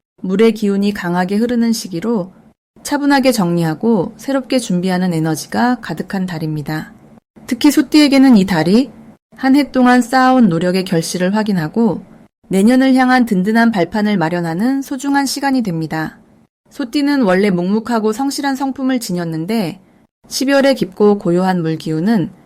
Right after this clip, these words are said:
그 성실함에 지혜와 통찰력을 더해주는 역할을 합니다. 마치 겨울 산속 고요한 샘물처럼 내면의 평화와 안정감이 자연스럽게 채워지는 흐름입니다. 이번 달 소띠에게 가장 좋은 점은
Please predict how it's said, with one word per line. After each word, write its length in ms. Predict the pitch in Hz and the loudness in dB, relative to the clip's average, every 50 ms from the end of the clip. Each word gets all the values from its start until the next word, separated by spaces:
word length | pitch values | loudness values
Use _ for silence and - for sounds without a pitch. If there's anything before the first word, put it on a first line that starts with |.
| _ _ _ _ _ _ _ _ - | _ _ _ _ _ _ _ _ -2
그 160 | - 220 226 | 2 2 2
성실함에 840 | 220 277 269 277 269 294 262 233 196 196 226 247 247 190 165 - - | 4 4 2 2 2 0 0 2 2 4 2 2 2 0 -2 -4 -6
지혜와 540 | - - 202 202 208 214 214 220 214 220 | -4 0 2 4 4 4 4 4 2 2
통찰력을 760 | 214 262 269 262 - 285 285 240 196 180 175 208 214 226 233 226 | 0 -2 -4 -2 -2 0 0 0 0 0 0 0 0 0 0 -2
더해주는 600 | 220 180 170 175 180 180 185 180 185 208 220 196 | -2 -2 -2 -2 -2 -2 -4 -4 0 0 0 0
역할을 400 | 160 151 - - 165 160 160 160 | -2 -4 -8 -8 -8 -8 -6 -6
합니다. 500 | 170 165 156 147 143 156 165 156 - - - - _ - - _ _ _ _ _ _ - | -6 -6 -8 -8 -8 -8 -10 -10 -10 -14 -20 -20 _ -20 -20 _ _ _ _ _ _ -4
마치 520 | 190 185 185 185 - - 233 233 233 226 | -4 -4 -2 -2 -2 2 4 4 4 4
겨울 280 | 220 208 185 185 208 214 | 2 2 2 2 2 2
산속 380 | 214 262 254 233 247 254 240 | 2 0 0 0 0 -4 -4
고요한 380 | - - 180 175 180 185 185 185 | -4 -4 -2 0 0 0 0 0
샘물처럼 760 | 185 254 240 240 254 240 233 - 170 151 156 156 151 147 - - - - - _ _ _ _ _ | 0 0 0 2 0 0 -2 -4 -4 -2 -2 -2 -2 -4 -6 -10 -18 -20 -20 _ _ _ _ _
내면의 540 | - 185 190 202 208 226 226 226 226 226 233 | -2 0 2 4 4 4 4 4 4 2 2
평화와 720 | 233 269 269 262 269 269 247 202 175 170 185 214 247 254 - - - _ _ _ _ _ - | 0 0 0 2 4 4 4 4 2 2 2 0 0 -2 -6 -14 -20 _ _ _ _ _ -6
안정감이 800 | - 175 180 180 196 214 214 208 208 196 190 196 196 196 196 | -2 0 0 0 0 0 0 2 2 0 0 0 -2 -2 -4
자연스럽게 720 | 202 - 185 175 180 196 202 202 220 208 202 202 - 202 196 | -4 -4 -2 -2 0 -2 -2 -2 -4 -4 -4 -4 -4 -6 -6
채워지는 580 | 196 - 254 247 247 240 240 - 180 196 214 226 | -4 -4 -2 -2 -2 -2 -4 -4 -4 -2 0 0
흐름입니다. 800 | 233 240 247 240 220 175 160 156 151 147 156 156 156 - - - _ _ _ _ _ _ _ _ - | 0 0 0 0 0 0 -2 -4 -6 -6 -8 -10 -10 -12 -16 -20 _ _ _ _ _ _ _ _ -8
이번 320 | - 185 185 214 220 220 | -4 -2 2 2 2 2
달 180 | 226 233 226 226 | 4 2 2 2
소띠에게 460 | 220 262 262 - - 269 269 254 262 | 2 -2 -6 -4 -4 -2 0 0 0
가장 320 | 247 - 175 170 190 190 196 | -2 -2 -4 -4 -4 -4 -4
좋은 300 | 190 185 170 170 170 165 | -4 -4 -4 -4 -4 -4
점은 500 | 165 160 170 208 240 247 185 151 - | -4 -4 -2 0 0 0 0 -2 -6